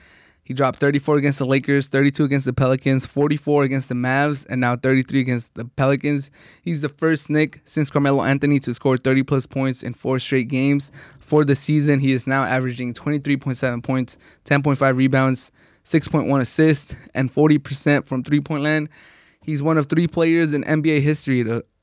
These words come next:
score over twenty-three points, over ten rebounds on forty percent shooting from three. The other two being, um, Larry Bird and, man, I'm blanking out on who, who was the other one. But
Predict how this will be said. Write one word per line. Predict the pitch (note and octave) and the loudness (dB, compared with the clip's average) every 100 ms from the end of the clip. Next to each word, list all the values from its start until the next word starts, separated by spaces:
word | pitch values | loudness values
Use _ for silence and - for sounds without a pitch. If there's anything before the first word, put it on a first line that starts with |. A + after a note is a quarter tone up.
| - | -20
score | - C#3+ D3 C3+ | -8 0 2 2
over | C3 B2+ B2 | 2 0 0
twenty-three | D3+ D3+ D3 | 0 0 0
points, | C#3 D3 D3 C#3 - | 0 0 0 -2 -8
over | C3+ B2+ | -4 -4
ten | - C#3+ | 0 0
rebounds | C#3+ C#3+ C#3 C#3 C3 | 2 2 2 2 -2
on | B2 A#2+ | -4 -6
forty | - C#3+ C3+ | 0 2 2
percent | B2+ B2 A#2+ | -2 -4 -4
shooting | - C3+ C#3 B2+ | -2 -2 -2 -2
from | B2 | -6
three. | A2+ D3+ D#3 - - - - - | 0 0 0 -4 -20 -20 -20 -8
The | - | -4
other | C#3+ D3 C#3+ | 0 0 0
two | - D3+ D3+ D#3+ C#3+ _ _ _ _ _ _ _ _ _ _ - | 0 2 2 2 -4 _ _ _ _ _ _ _ _ _ _ -18
being, | C#3+ C#3+ C#3+ C#3 C#3 - _ _ _ - | -2 2 4 2 0 -4 _ _ _ -12
um, | A#2+ A#2 A#2 - _ _ _ _ _ | -8 -8 -8 -12 _ _ _ _ _
Larry | - C#3+ E3+ | -2 2 2
Bird | D#3 D3+ D#3+ F3 D#3+ - - _ _ _ _ _ _ - | 2 2 2 2 -2 -12 -20 _ _ _ _ _ _ -4
and, | C3 C3+ C3+ C3+ C3+ C3 C3+ _ _ _ _ _ _ _ _ _ _ _ - - - | 0 2 2 0 -2 -4 -10 _ _ _ _ _ _ _ _ _ _ _ -18 -18 -4
man, | D3 C#3+ | 0 2
I'm | B2+ | 2
blanking | C#3+ D3+ D3 | 0 2 2
out | C#3+ | 2
on | C3 | 2
who, | D3 C#3 - | 2 0 0
who | C#3 | 0
was | C#3 | 0
the | B2 | 0
other | C3 B2 | 0 -2
one. | A2+ A#2 | -6 -8
But | A#2+ | -6